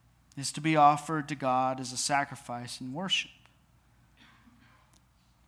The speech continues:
But it's not just any kind of life,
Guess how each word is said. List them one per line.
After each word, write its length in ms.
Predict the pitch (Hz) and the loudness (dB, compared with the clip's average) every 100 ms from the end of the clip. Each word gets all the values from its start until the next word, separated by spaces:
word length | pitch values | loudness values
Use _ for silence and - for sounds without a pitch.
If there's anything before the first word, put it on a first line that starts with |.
| _ _ _ _ _ - | _ _ _ _ _ 0
But 160 | 139 190 | 6 6
it's 160 | 185 | 8
not 220 | 226 269 - | 12 12 12
just 300 | 233 - - | 6 4 4
any 240 | 233 233 | 6 6
kind 380 | 214 190 165 151 | 6 6 6 4
of 100 | 139 | -2
life, 640 | 165 247 170 123 - - | 4 4 4 2 -10 -14